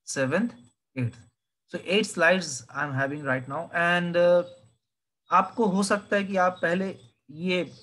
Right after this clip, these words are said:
one number, slide one को दिखाने के बाद आप चाहते हो कि slide number four आ जाए, उसके बाद टू आए, उसके बाद थ्री आए, उसके बाद सिक्स, फिर एट, फिर सेवन। ठीक है, तो दो तरीके से आप,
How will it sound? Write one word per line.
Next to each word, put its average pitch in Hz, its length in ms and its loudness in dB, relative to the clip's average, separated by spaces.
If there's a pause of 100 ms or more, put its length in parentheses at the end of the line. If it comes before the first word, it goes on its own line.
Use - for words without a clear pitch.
(140)
one 151 220 0
number, 185 300 0
slide 170 320 2
one 170 260 0
को 202 100 -2
दिखाने 180 360 -4
के 180 140 -2
बाद 151 400 -2 (380)
आप 156 160 -2
चाहते 170 300 -2
हो 175 80 -2
कि 185 120 -8
slide 156 320 -2
number 170 220 -4
four 202 360 2
आ 117 100 2
जाए, 139 360 -2 (600)
उसके 175 200 -2
बाद 165 260 0
टू 190 180 -2
आए, 165 200 4
उसके 156 260 -6
बाद 160 240 -4
थ्री 160 200 -6
आए, 151 260 0
उसके 143 300 -10
बाद 180 300 -2
सिक्स, - 420 -10 (380)
फिर 147 340 -8
एट, 175 180 -4
फिर 151 200 -12
सेवन। 110 360 -2 (340)
ठीक 214 200 -4
है, 233 80 -6 (720)
तो 208 260 -4 (1040)
दो 190 200 2
तरीके 196 300 0
से 180 220 0
आप, 170 220 0